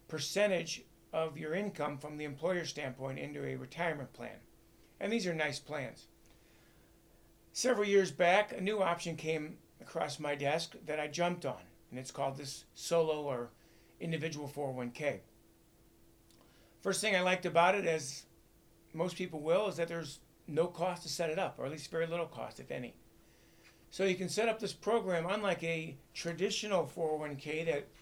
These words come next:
many people are familiar with at larger companies. Those plans have a lot of expenses that are, uh, charged back to the employer kind of behind the scenes.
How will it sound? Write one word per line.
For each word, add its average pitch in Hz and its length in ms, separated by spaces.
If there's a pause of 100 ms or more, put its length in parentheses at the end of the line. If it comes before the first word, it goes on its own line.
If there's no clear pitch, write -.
many 175 240
people 165 320
are 139 80
familiar 165 400
with 151 180
at 143 120
larger 147 300
companies. 160 580 (600)
Those 220 200
plans 196 500
have 165 180
a 147 60
lot 156 300
of 156 80
expenses 135 720 (120)
that 147 120
are, 127 220 (720)
uh, 147 120
charged 175 380
back 160 200
to 160 80
the 156 100
employer 143 540
kind 143 140
of 135 60
behind 139 320
the 131 60
scenes. 143 540